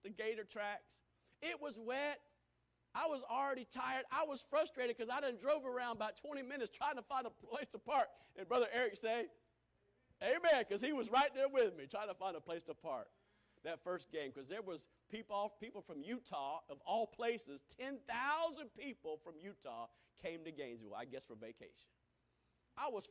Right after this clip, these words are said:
frustrated. I was tired. I was wet.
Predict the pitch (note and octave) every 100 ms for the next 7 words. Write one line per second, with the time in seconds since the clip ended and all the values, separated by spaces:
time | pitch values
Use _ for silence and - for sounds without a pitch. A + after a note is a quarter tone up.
0 | - D#4 D4 D4+ D4+ D#4 D#4 - - -
1 | G#3 B3+ G3 - - A3 C#4 D4+ D4+ D4
2 | D4+ - _ F3+ B3+ A3+ F3 C#3 C#3 A3+
3 | D4 D#4+ -